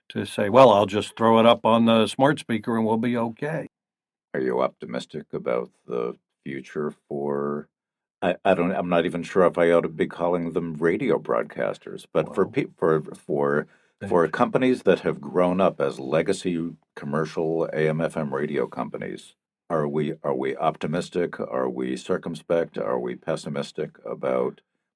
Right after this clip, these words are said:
Speaker 2: th-, you know, say, looking, oh, I don't know, ten years down the road?
Speaker 1: Well, well, let me answer it a couple of ways. And, and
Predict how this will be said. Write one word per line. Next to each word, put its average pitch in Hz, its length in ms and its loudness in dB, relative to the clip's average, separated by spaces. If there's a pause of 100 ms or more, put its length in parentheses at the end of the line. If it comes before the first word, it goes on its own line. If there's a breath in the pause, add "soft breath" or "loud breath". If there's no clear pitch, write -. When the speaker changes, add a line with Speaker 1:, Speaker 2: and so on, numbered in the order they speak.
Speaker 2:
th-, - 320 -14 (320)
you 67 100 -8
know, 65 180 -4
say, 65 400 -4
looking, 65 640 -8
oh, 64 200 -2
I 64 100 0
don't 65 140 -8
know, 53 260 -8 (1300)
ten 82 200 -2
years 62 280 -2
down 57 240 -6
the 52 80 -10
road? 52 360 -6
Speaker 1:
Well, 117 220 0
well, 127 200 4
let 143 120 6
me 135 140 8
answer 120 240 2
it 98 80 0
a 85 60 -8
couple - 260 -6
of - 80 -14
ways. - 320 -20 (360)
And, 82 300 -8
and 87 380 -12